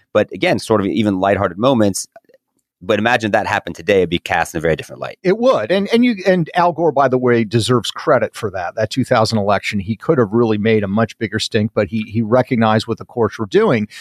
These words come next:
Speaker 2: But that's an example of how we have descended from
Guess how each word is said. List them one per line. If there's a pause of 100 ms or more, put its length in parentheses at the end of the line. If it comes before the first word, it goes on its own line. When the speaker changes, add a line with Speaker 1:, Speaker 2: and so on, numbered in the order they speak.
(260)
Speaker 2:
But
that's
an
example
of
how
we
have
descended
from